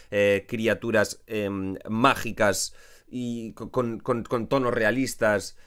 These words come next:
y las había intentado acomo-, acomodar a las épocas. De hecho, los,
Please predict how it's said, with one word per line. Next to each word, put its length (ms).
y 100
las 180
había 240
intentado 580
acomo-, 520
acomodar 500
a 60
las 160
épocas. 500
De 140
hecho, 280
los, 280